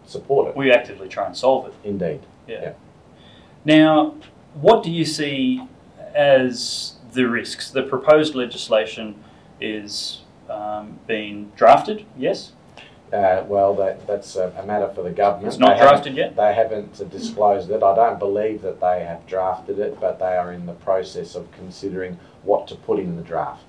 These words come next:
Speaker 2: Right.
Speaker 1: Yeah.
Speaker 2: So the legislation can take a variety of, of shapes and sizes, um, and they would be aiming to have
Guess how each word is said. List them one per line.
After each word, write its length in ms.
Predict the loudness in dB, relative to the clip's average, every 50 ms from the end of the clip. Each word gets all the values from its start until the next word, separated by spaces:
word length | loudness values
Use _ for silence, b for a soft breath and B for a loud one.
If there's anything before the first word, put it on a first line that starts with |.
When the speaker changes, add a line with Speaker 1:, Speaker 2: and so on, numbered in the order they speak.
| -20 -20 -12
Speaker 2:
Right. 240 | -6 -6 -6 -6 -6 -10 -16 -14 -10
Speaker 1:
Yeah. 140 | -10 -10 -10 -14 -20 -12
Speaker 2:
So 420 | -2 2 4 6 6 4 2 -4 -8 -14 -18 -20 -20 -20 -20 -20 -20 -20 -20 -20 -20 -20 -16 -10
the 160 | -8 -4 0
legislation 760 | 2 2 2 2 0 -2 2 4 4 4 2 -2 -8 -8 -8
can 220 | -6 -4 -4 -4
take 240 | 0 0 0 0 0
a 140 | -2 -4 -4
variety 500 | -4 2 6 8 8 8 8 6 0 -4
of, 360 | -6 -8 -10 -14 -20 -20 -20 -16 -6 0
of 300 | 2 2 2 0 -4 -10
shapes 440 | -8 0 0 0 0 0 -6 -12 -14
and 180 | -14 -14 -8
sizes, 600 | 0 4 4 4 4 4 0 -6 -14 -16 -18 -18 b b b b b b b b -6 -2
um, 440 | -2 -2 -2 -2 -6 -10 -14 -14 -10
and 300 | -8 -6 -6 -4 0 4
they 160 | 4 4 4
would 200 | 2 -2 -8 -10
be 340 | -14 -14 -14 -14 -16 -18 -20 -20 -20 -20 -10 0 0
aiming 480 | 2 2 4 4 4 2 2 0 -4 -4
to 140 | -4 -4
have 300 | 0 0 0 0 0 -4